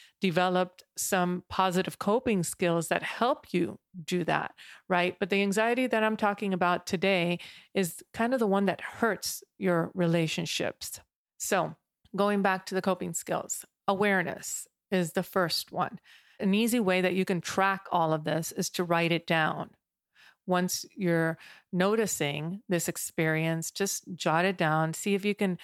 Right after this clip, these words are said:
write down what triggered it. Where were you? Was it a word, a smell, a circumstance, a thought? What happened? And more likely than not, you're gonna find some patterns because, again, patterns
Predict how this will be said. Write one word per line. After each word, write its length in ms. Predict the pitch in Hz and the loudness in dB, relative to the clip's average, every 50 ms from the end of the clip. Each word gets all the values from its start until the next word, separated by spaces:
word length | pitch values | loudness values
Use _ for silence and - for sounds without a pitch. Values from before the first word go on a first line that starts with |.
| - - - - - _ - | -16 -20 -20 -20 -20 _ -2
write 260 | 156 180 185 190 - | 0 0 0 0 0
down 420 | - 170 165 165 165 165 165 160 160 | 2 2 4 4 4 2 2 2 0
what 180 | 175 175 - | 0 -2 -2
triggered 420 | - - - 180 165 165 175 165 170 | -4 -2 0 0 2 2 2 2 4
it. 200 | 165 165 165 - | 2 2 2 0
Where 300 | 175 175 175 185 190 185 | 0 2 2 4 2 2
were 340 | 170 151 160 165 160 160 | 0 0 0 2 2 2
you? 380 | 160 156 165 165 160 160 160 160 | 2 2 2 2 4 4 2 2
Was 280 | 160 165 175 160 - - | 0 0 -2 -2 0 0
it 140 | 165 160 | 0 2
a 60 | 160 160 | 0 -2
word, 540 | 151 147 170 175 180 175 170 156 156 147 | -2 0 0 2 2 4 4 2 2 2
a 60 | 160 151 | 0 -2
smell, 600 | - - - - 175 175 180 175 170 160 156 156 | -4 -6 -6 -2 0 2 2 4 2 2 2 0
a 60 | 160 | 0
circumstance, 800 | - - 180 185 180 - 180 160 - - - 160 156 156 - - | -2 -2 -2 -2 0 0 -4 -4 -4 -2 -2 0 0 0 -2 -6
a 60 | 160 | -6
thought? 580 | - - - - - 170 185 185 160 139 - - _ - - - - - - - - - - | -8 -8 -8 0 2 2 4 4 2 0 -2 -6 _ -18 -20 -20 -18 -20 -18 -20 -20 -12 -8
What 260 | 175 160 190 202 - | -2 0 0 0 0
happened? 800 | - - - 170 170 175 185 - - - - 175 - - - - _ _ _ - - - - _ _ _ - | -2 -2 0 2 2 2 0 -2 -6 -8 -8 -8 -14 -18 -20 -20 _ _ _ -20 -20 -20 -20 _ _ _ 0
And 300 | 190 185 180 180 175 - - _ _ - | 2 2 2 2 0 -4 -6 _ _ -4
more 480 | - 180 185 196 214 233 233 240 240 - - | -2 2 2 2 4 4 2 2 0 -2 -2
likely 480 | - 190 180 180 185 180 190 190 190 180 | 0 2 2 2 2 2 2 0 2 2
than 200 | 185 185 180 175 | 2 0 2 2
not, 320 | 170 160 156 160 - - | 2 4 2 2 0 0
you're 100 | 190 175 | -2 0
gonna 180 | 170 180 180 180 | 0 0 0 0
find 500 | - - - 165 160 160 160 160 160 - | -2 0 0 2 4 2 2 0 -2 -6
some 340 | - - - - 165 165 165 | -6 -6 -2 -2 0 -2 -2
patterns 920 | - - - - 190 185 190 185 175 - - - - - - - - - _ _ - - - - - _ - | -6 -6 -2 0 2 2 2 2 0 -2 -4 -6 -10 -12 -12 -14 -14 -14 _ _ -20 -20 -20 -20 -20 _ -4
because, 540 | 196 214 - - 202 190 190 190 185 - - - - | -4 -4 -2 0 2 2 2 2 0 -2 -8 -12 -6
again, 340 | - 190 160 202 202 180 170 | -4 -2 0 2 2 2 0
patterns 640 | - - - 196 196 208 220 220 226 233 226 - | -4 -2 0 2 2 4 2 2 2 0 -2 -4